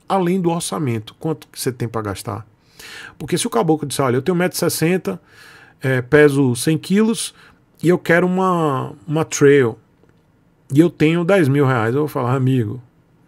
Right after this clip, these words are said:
junta mais dinheiro." E você não dá numa trail. Pegue uma naked ou uma street e junte mais dinheiro. Porque você vai pegar lixo com dez mil. Aí alguém vai dizer, "Você é elitista, você tá."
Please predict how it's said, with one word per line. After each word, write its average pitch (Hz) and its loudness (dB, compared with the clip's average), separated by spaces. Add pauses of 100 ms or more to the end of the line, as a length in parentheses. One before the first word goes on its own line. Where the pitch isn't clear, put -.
(560)
junta 143 0
mais 120 -2
dinheiro." 104 -8 (800)
E 123 -2
você 143 2
não 156 -2
dá 131 0
numa 139 -4
trail. 110 -6 (640)
Pegue 131 0
uma 160 0
naked 117 -4
ou 120 -2
uma 127 -2
street 104 -8 (840)
e 143 -2
junte 110 -2
mais 117 -4
dinheiro. 117 -8 (340)
Porque - -10
você 110 -4
vai 110 0
pegar 123 -6 (160)
lixo 110 -2
com 123 -10
dez 107 -2
mil. 117 -6 (840)
Aí 139 2
alguém 156 6
vai 156 6
dizer, 139 2
"Você 208 4
é 240 6
elitista, 208 2
você 180 -6
tá." 208 2